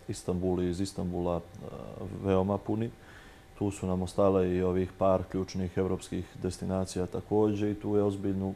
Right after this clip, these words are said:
ulogu odigrao Montenegro Airlines. Dosta često se u Crnoj Gori, a, Montenegro Airlines ne, ne sagledava iz više uglova. Dakle, kad uzmete finansijske njihove pokazatelje, to izgleda onako veoma,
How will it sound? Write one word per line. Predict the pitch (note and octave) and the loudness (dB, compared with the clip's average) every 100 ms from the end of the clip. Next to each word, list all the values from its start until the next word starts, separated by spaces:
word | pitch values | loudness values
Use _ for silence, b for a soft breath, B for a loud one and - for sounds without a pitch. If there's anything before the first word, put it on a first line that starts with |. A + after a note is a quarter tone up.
| - | -6
ulogu | G#2+ G#2 G2+ G2 | 0 2 4 2
odigrao | F#2 G2 G2 G2 | 0 2 4 4
Montenegro | F#2+ F2+ F#2+ F#2+ F#2 F#2+ | 2 -2 0 0 2 0
Airlines. | F#2 D#2+ E2+ - B B B B - | -2 -6 -10 -14 B B B B 0
Dosta | G2+ G2 F#2+ | 0 2 -2
često | G2 G#2 G2+ F#2+ | 2 2 2 -6
se | - | -6
u | F#2 | -8
Crnoj | - G2+ F#2 | -4 -2 0
Gori, | G2 G2+ F#2 - B B B B - - | 2 0 0 -6 B B B B -14 -10
a, | E2+ F#2+ | -8 -6
Montenegro | F#2+ F2+ F#2+ G2+ F#2+ | -6 -4 -2 0 2
Airlines | G#2 G#2 G2+ F#2 | 2 2 0 -2
ne, | G2 F#2+ | -2 -2
ne | G#2 | -4
sagledava | F#2 G2+ F#2+ F#2+ G2+ G2+ G2 F#2 F#2+ - | -2 -2 0 2 4 4 4 2 -2 -10
iz | G2 | -4
više | G2 G2 G2 | -4 -2 -2
uglova. | F#2+ - - - - - - | -2 -6 -10 -14 -20 -20 -4
Dakle, | G2 - F#2+ | -4 -2 -8
kad | - F#2 | -6 -4
uzmete | G#2 G2+ F#2 G2 | -4 -4 -4 -6
finansijske | - F#2+ F2+ G#2 G2+ F#2 F2 G2+ | -8 -8 -6 -6 -6 -8 -10 -8
njihove | F#2+ G2 F2+ | -6 -4 -4
pokazatelje, | F2 - F#2 G2 - G#2 G#2 G2+ | -6 -6 -2 -2 -2 0 0 0
to | G#2+ G#2 | -2 -2
izgleda | F#2+ F#2+ G2 F#2+ B B B B B - - | -2 -2 0 0 B B B B B -18 -4
onako | F#2+ F#2+ - - - G2 | -2 -2 -6 -18 -12 0
veoma, | G2 G2 F#2 F#2 F#2 | 2 4 2 0 0